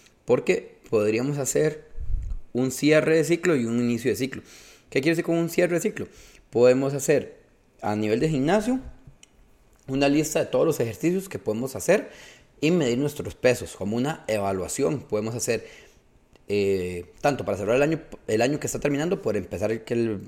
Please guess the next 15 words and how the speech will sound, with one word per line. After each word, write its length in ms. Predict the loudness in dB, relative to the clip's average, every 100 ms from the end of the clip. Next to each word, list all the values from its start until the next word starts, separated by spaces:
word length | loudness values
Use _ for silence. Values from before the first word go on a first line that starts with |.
| -4 -4 -4 -8
el 120 | -4
que 100 | 0
va 60 |
a 20 | 0
empezar 440 | 2 6 6 4
y 100 | 0
hacer 200 | -2 -2
nuestro 260 | -4 -4 -8 -14 _
programa 520 | -2 2 4 2 2
de 60 | -2
cic-, 280 | -2 -4 -6
de 220 | -2 -2
entrenamiento, 640 | 0 -2 -2 -2 -2 -2
nuestro 380 | -2 -2 -6 -12 -14 -20 -20 -6
macrociclo. 720 | 0 0 2 0 2 0 -2